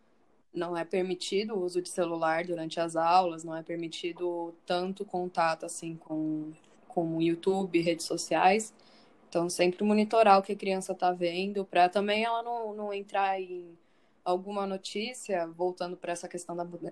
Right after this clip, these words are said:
da pandemia, alguma notícia sensacionalista, e aí ela ficar muito, muito preocupada, isso aumentar o grau de ansiedade da criança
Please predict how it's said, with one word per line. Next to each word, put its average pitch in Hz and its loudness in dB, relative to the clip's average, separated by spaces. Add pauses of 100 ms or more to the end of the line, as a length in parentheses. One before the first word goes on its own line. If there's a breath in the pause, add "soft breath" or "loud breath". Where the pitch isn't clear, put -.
da 170 2
pandemia, 175 0
alguma 202 2
notícia 202 -2
sensacionalista, 208 0 (600 soft breath)
e 208 4
aí 196 6
ela 240 2
ficar 247 -2
muito, 226 -4
muito 214 -6
preocupada, 220 -2
isso 196 -4
aumentar 202 0
o 277 -4
grau 254 6
de 233 -12
ansiedade 208 -8
da 196 -16
criança 202 -8